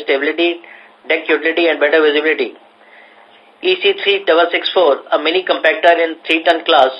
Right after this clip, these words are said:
powerful mini compactor with highest gradability and sturdiness, and E C double five double one, a compactor in eleven ton class. Going forward, we expect that our soft construction equipment industry will continue to grow at thirteen to fifteen percent in medium term.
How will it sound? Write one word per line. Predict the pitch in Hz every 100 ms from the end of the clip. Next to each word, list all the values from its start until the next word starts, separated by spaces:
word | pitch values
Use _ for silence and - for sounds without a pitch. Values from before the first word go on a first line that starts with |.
| - - - - -
powerful | 143 147 170 180 165
mini | 160 165
compactor | 160 151 147 175
with | 165
highest | 160 135 151 165 151
gradability | 147 151 151 156 165 156
and | 160 160
sturdiness, | - 143 147 151 120 - _ _ - - - - - - 143
and | 165 170
E | 170 175
C | 196 185
double | 160 165
five | 165 170
double | 151 147 156
one, | 160 - -
a | 156
compactor | - 139 156 147 170
in | 165 151
eleven | 147 151 151
ton | 147 135
class. | 143 110 - - - _ - - _ _ _ -
Going | 156 190
forward, | 190 180 185
we | 170
expect | 160 185 180
that | 175 170
our | 165 160
soft | 165 165
construction | 170 170 151 170
equipment | 156 156 147 175 175 165
industry | 139 - 170 139
will | 143
continue | 156 147 165 165
to | 143
grow | 147 135 110
at | 131 123
thirteen | 147 156 165
to | 156
fifteen | 160 - 175 165
percent | 160 170
in | 151 143
medium | 139 147
term. | 147 131